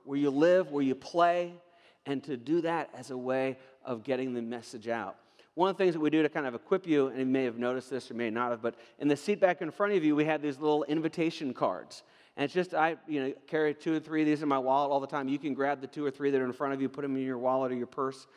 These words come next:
Um, but what that allows you to do is when you meet somebody, you have a conversation, a spiritual conversation, you just give them that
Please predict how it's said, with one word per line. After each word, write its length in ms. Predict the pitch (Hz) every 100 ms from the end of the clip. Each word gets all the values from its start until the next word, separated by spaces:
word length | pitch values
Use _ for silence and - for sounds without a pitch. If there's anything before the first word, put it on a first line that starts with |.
| - - -
Um, 320 | 123 113 95 - - _ -
but 120 | 156
what 220 | 185 185
that 140 | 180
allows 440 | 156 151 170 175 151
you 80 | 147
to 100 | 143
do 440 | 135 247 196 196 -
is 140 | 156
when 120 | 170
you 80 | 151
meet 300 | 139 160 185
somebody, 320 | - 165 185
you 80 | 151
have 120 | 143
a 40 | 147
conversation, 640 | 156 143 127 147 139 156
a 60 | 131
spiritual 360 | - 147 139
conversation, 640 | 143 127 120 156 156 143 123 _ _ _
you 80 | 151
just 140 | 143
give 140 | 123 131
them 80 |
that 240 | 143 143